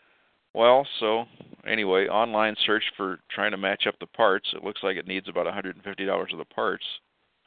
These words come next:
which at least two of 'em, it looks like I could do myself.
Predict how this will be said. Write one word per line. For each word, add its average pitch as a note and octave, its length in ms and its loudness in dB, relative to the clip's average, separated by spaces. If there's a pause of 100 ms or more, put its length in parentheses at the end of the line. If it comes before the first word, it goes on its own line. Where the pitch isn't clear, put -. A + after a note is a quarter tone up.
(520)
which F#2 440 -4
at D2+ 120 -4
least C#3 220 -6 (240)
two F#3 240 0
of F#2 140 4
'em, F#2 180 -6
it G2 220 -4
looks A2+ 300 -4
like G#2 180 0
I G2+ 100 4
could F#2+ 220 -4
do A2+ 140 -4
myself. F2 640 -2